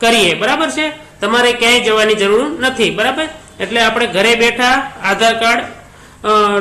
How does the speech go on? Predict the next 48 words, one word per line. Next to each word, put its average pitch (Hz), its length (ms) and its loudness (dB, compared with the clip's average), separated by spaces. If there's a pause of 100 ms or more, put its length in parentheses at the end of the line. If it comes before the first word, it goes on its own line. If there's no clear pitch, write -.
ડોક્યુમેન્ટ 226 440 2
અપલોડ 233 300 0
કરી 214 160 2
દેવાના 185 360 0
છે. 185 120 -2
એટલે 180 240 -2
આપણે 202 220 0
આધાર 208 280 0
કાર્ડમાં 214 420 -2
કે 208 120 0
વાય 202 160 0
સી 262 240 -6
થઈ 247 240 0
જશે, 180 260 -4
બરાબર 240 280 -4
છે? 294 160 -10 (500)
એટલે 233 400 0
હાલમાં 233 840 2 (600)
આધાર 202 340 0
કાર્ડની 240 480 2
વેબસાઇટ 226 360 -2
પર 233 80 -2
જણાવવામાં 226 380 2
રહ્યું 233 260 -2
છે 233 120 -6
કે 226 220 0
નવી 214 280 0
યોજનાઓનો 226 640 0
લાભ 214 360 0
નહીં 214 180 2
મળી 208 160 2
શકે, 180 240 -2
બરાબર? 254 280 -2
તમારું 220 340 -2
આધાર 214 200 0
કાર્ડ 220 260 0
હાલ, 214 420 -2 (480)
અ, 185 320 -2
અપડેટ 226 360 2
અથવા 214 320 -2
કે 214 200 0
વાય 226 120 2
સી 226 120 -2
કરેલ 226 280 0
નહીં 240 180 4
હોય 208 140 2
તો 202 100 -6
તમને 220 440 0